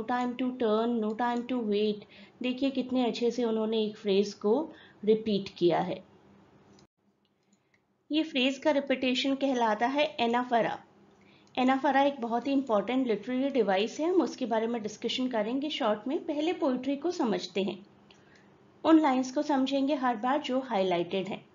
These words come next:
What is this life if full of care we have no time to stand and stare?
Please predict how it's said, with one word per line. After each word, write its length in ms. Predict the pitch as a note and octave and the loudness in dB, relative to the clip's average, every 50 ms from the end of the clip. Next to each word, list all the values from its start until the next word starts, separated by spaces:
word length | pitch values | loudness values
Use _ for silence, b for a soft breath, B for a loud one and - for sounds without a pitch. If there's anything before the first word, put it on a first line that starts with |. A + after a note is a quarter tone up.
| - B B B B B B B B B - | -20 B B B B B B B B B 2
What 160 | E4 E4+ E4+ | 2 2 4
is 140 | G#4 G#4+ G#4 - | 2 0 0 2
this 180 | F4+ F4 E4+ - - | 0 0 0 0 0
life 400 | C4+ A#3+ G3+ F3+ E3+ F3 G#3+ G#3 - - - - - D4 | 2 4 4 4 4 2 0 0 -4 -12 -14 -6 -2 -2
if 120 | D#4 D#4 - - - - - - | -2 -2 -4 -12 -20 -20 -6 0
full 180 | - C#4+ B3+ C4 | 2 4 4 4
of 140 | D4 D#4 - - | 2 2 -2 -4
care 240 | - C4+ A3+ G3+ G#3 A3+ G#3+ | 0 2 4 4 4 2 0
we 100 | A#3 A#3+ A#3 - | -4 -6 -4 0
have 200 | D4+ D#4+ F4 F4 F4 | 0 2 2 4 2
no 180 | C#4+ B3+ C4 D#4 D#4+ | 2 2 2 0 0
time 340 | - E4 C4+ B3 B3 C4 D4+ G#4 - - | 0 0 0 0 0 -2 -2 -4 -4 -4
to 80 | - F4 E4+ | -4 -4 -4
stand 340 | - - B3 A3 A3 B3+ D4 F#4 | -2 -2 -2 0 0 0 0 0
and 180 | G4 G4+ G4 | 0 0 -2
stare? 340 | - - - D4+ A3 F3+ | -4 -4 -2 0 0 0